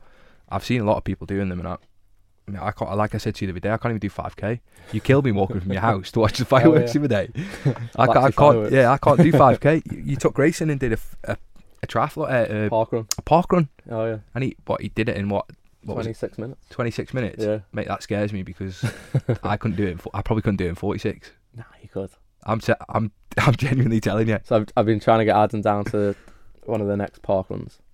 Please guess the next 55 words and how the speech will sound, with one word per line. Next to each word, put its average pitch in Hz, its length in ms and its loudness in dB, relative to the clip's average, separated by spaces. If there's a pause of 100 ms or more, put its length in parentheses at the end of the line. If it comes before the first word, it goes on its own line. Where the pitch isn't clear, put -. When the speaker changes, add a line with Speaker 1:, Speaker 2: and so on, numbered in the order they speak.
(180)
Speaker 1:
Can't 104 240 -4
do 117 80 0
Speaker 2:
Instead 117 140 8
Speaker 1:
it. - 20 6
Speaker 2:
of 113 60 6
his 107 80 0
nine-year-old 110 420 2
son 104 220 -4
can 101 120 -2
do 98 80 -4
it, 107 160 -4
he 98 80 -4
can 98 140 -8
do - 80 -6
it. - 140 -8 (880)
So, 107 260 0 (240)
Speaker 1:
<laughs> 226 220 -10
I 113 80 -2
might 120 120 0
have 113 100 0
Speaker 2:
yeah. 110 60 -4
Speaker 1:
to 120 40 -6
run 127 120 -4
next 113 240 -4
to 110 40 -4
you, 110 200 0
and 95 120 -6
you 104 60 -6
might 107 160 -2
have 98 160 -12
to, 101 340 -6
like, - 180 -12
drag 98 220 -2
me 95 80 -6
around 98 240 -4
a 104 60 -4
little - 120 -4
bit. 104 100 -2
Speaker 2:
Get - 80 -4
a - 20 -6
little 107 180 -2
rope 101 260 -4
or 123 60 -6
something. 117 220 -12 (120)
Speaker 1:
Yeah, 110 340 8
yeah, 131 60 4
literally 123 380 6
just - 220 0
<laughs> 113 180 4
get, 127 180 6
get 117 140 6
a 151 40 6
Speaker 2:
Yeah. 139 80 8
Speaker 1:
little 107 120 4
rope. 113 300 6